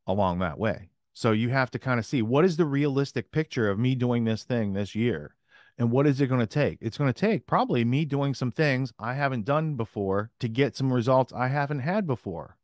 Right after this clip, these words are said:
Does that make sense? Okay, great. So we are open to getting out of our comfort zone, getting into growth mode, triggering our complexity, doing awkward things that are difficult and confusing and embarrassing or whatever, with the intent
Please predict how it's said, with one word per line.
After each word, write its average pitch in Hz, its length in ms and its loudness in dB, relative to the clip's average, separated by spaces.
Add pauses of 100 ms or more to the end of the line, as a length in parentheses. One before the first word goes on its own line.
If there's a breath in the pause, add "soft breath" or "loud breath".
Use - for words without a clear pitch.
(160)
Does 107 80 -6
that 123 100 2
make 139 160 0
sense? 202 420 -2
Okay, 202 280 2
great. 202 340 0 (440 loud breath)
So 139 160 2
we 143 180 4
are 135 120 4
open 156 380 4
to 139 340 0 (360 soft breath)
getting 107 260 -2
out 107 180 2
of 151 80 2
our 160 120 2
comfort 139 440 0
zone, 117 360 0 (340 soft breath)
getting 104 280 0
into 120 220 0
growth 143 380 2
mode, 113 320 2 (220)
triggering 117 440 -2
our 147 100 2
complexity, 139 840 0 (140)
doing 117 260 0
awkward 139 540 0
things 139 500 0
that 117 140 0
are 120 100 0
difficult 123 760 0
and 113 380 -2
confusing 127 760 -2
and 120 60 0
embarrassing 120 580 0
or 139 80 -4
whatever, 143 360 0
with 123 360 0
the 180 160 2
intent 180 480 0